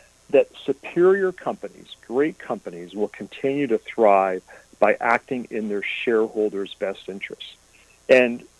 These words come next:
to the extent that, uh, that the president or Congress, you know, wants to sort of control or shut down, uh, or punish businesses for the way they're making money, they'll simply stop doing it.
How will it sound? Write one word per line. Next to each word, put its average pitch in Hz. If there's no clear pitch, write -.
to 147
the 135
extent 196
that, -
uh, 101
that -
the -
president 131
or 85
Congress, 127
you 123
know, 107
wants 117
to 104
sort 110
of 98
control 127
or 101
shut -
down, 120
uh, 110
or 90
punish 135
businesses 107
for 95
the 101
way 110
they're 98
making 104
money, 104
they'll 165
simply 208
stop -
doing 135
it. 87